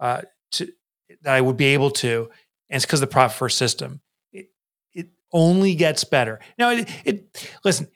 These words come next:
your business will have struggling periods. It's not like, you know, your business still needs to grow. Um, but my confidence has only further built stronger and stronger in the business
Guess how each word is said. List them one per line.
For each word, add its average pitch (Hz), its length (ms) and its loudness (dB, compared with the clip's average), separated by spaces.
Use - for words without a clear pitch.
your 196 100 -4
business 202 300 2
will 165 100 4
have 143 160 2
struggling 143 340 0
periods. 156 400 0
It's 143 100 -2
not 175 120 4
like, 147 280 -2
you 175 100 -6
know, 196 60 -8
your 165 120 2
business 185 280 2
still 165 200 0
needs 151 220 0
to 139 80 -2
grow. 131 460 2
Um, 120 340 -2
but 156 280 -2
my 147 160 0
confidence 156 580 0
has 143 140 -8
only 131 200 0
further 131 340 2
built 131 400 0
stronger 147 300 0
and 135 80 0
stronger 143 180 2
in 147 40 0
the 147 60 0
business 170 360 0